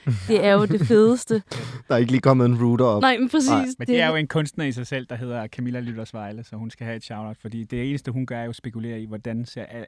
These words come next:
Speaker 3: alle props ud. Øh, karuselprojektøren, alle de ting, telefonen, der skal lyde, og, altså, hvad er det for en rund telefon-ting, der skal, hvordan skal den lyde perfekt, ikke?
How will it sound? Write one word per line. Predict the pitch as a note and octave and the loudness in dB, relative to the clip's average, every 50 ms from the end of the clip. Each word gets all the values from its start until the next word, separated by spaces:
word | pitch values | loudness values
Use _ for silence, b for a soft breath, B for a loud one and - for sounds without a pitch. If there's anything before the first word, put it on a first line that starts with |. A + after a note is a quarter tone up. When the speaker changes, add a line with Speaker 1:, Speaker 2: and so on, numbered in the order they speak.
| - | -12
Speaker 3:
alle | - C3 C#3 C#3 | -10 -10 -10 -8
props | - - A2+ G#2+ - - | -8 -10 -12 -12 -12 -16
ud. | G2+ E2+ - - _ _ _ _ | -20 -20 -20 -20 _ _ _ _
Øh, | - - G2+ F#2+ F2+ - - - - A2 - - - A#2 | -20 -18 -18 -18 -18 -20 -20 -16 -16 -16 -14 -12 -14 -14
karuselprojektøren, | - - - A2 - - A#2+ _ - A#2+ G2 D#2 D2+ - - - - | -14 -14 -16 -18 -18 -18 -20 _ -18 -16 -16 -16 -16 -18 -20 -18 -16
alle | A#2 A#2 A#2 | -14 -14 -12
de | A#2 A2+ | -14 -14
ting, | G#2+ - - G#2+ F2 E2+ - | -16 -14 -16 -14 -14 -14 -16
telefonen, | - A2 G2+ - _ A2+ G#2+ F2+ F#2 A2 A2 | -16 -18 -18 -14 _ -14 -14 -12 -10 -12 -12
der | G#2 G#2 | -12 -14
skal | - _ - G2+ | -18 _ -16 -16
lyde, | G2 G2+ G2+ A2 A2 A2+ A#2 A2+ - | -14 -14 -14 -14 -16 -16 -16 -18 -20
og, | - - - - | -20 -20 -20 -20
altså, | F#2 - G#2+ | -20 -18 -14
hvad | G2 A#2 B2+ | -10 -8 -8
er | A#2 A2 A2 | -6 -6 -8
det | B2 C3 | -10 -10
for | - - | -8 -8
en | A2+ G#2 F#2 E2 D2 - - - _ | -8 -8 -8 -10 -12 -14 -18 -16 _
rund | A2 G#2+ - | -12 -12 -12
telefon-ting, | - - G#2 G2+ - _ G#2 F2 - - - _ - G2+ - - _ - | -14 -16 -18 -18 -16 _ -18 -16 -16 -18 -20 _ -18 -18 -18 -18 _ -20
der | G#2 | -20
skal, | - - - F#2 D#2 | -18 -16 -18 -16 -16
hvordan | G2 G2+ G#2+ G#2+ G#2+ A#2 | -14 -14 -14 -12 -12 -12
skal | - - A2 | -12 -12 -12
den | G#2+ F#2+ | -12 -12
lyde | G2 G2+ G#2 A2 | -12 -12 -14 -16
perfekt, | - - G2+ - _ - - _ _ | -18 -20 -20 -20 _ -20 -20 _ _
ikke? | G2 - | -20 -20